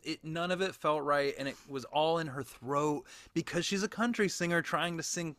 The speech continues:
classical music theater. I don't know. I fe-, again, poor Carrie. I feel bad for her, but massive fail.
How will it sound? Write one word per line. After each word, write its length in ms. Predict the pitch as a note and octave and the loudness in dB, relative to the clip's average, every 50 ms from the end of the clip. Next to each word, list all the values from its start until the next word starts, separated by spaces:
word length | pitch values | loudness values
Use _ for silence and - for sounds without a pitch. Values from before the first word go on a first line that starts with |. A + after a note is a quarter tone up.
| - - - - - - - _ | -14 -20 -20 -20 -20 -20 -20 _
classical 340 | - - E3 E3 - - E3+ | -4 -2 0 0 0 -2 -2
music 300 | D#3+ D#3 D3+ D3+ C#3+ - | -2 -2 -2 -4 -6 -6
theater. 360 | - D#3 D3+ D3 C#3+ C3 - - | -2 -2 0 2 2 2 2 2
I 80 | - D#3+ | 2 2
don't 100 | D#3+ D#3 | 2 4
know. 120 | C#3+ A#2+ A2+ - | 2 2 2 2
I 100 | D3 D3+ | 2 2
fe-, 180 | - - F#3 - - | 2 2 0 0 0
again, 540 | - D#3+ D#3+ C#3 - F3 E3+ E3+ E3 D#3+ C#3+ - _ _ _ _ _ | -2 -4 -2 0 2 2 4 4 2 0 -4 -8 _ _ _ _ _
poor 240 | - - F#3 F3+ E3+ | -10 -6 -4 -4 -4
Carrie. 480 | - - C3 B2+ B2+ B2 B2 A#2+ A#2+ - - | -2 -2 0 0 2 2 2 0 -2 -4 -6
I 80 | B2 A#2+ | -8 -6
feel 140 | - D3+ C#3 | -4 -2 0
bad 160 | C3 B2 A#2 | 2 2 2
for 100 | A2 G#2+ | 0 0
her, 140 | G#2+ A2 A2 | -2 0 0
but 220 | G#2 A2 G#2 - _ - - | 2 0 -2 -2 _ -10 -6
massive 360 | C3 C3+ C3 - - A2+ - | -4 -4 -2 -4 -6 -8 -4
fail. 200 | - G#2 G2+ | -2 -2 -2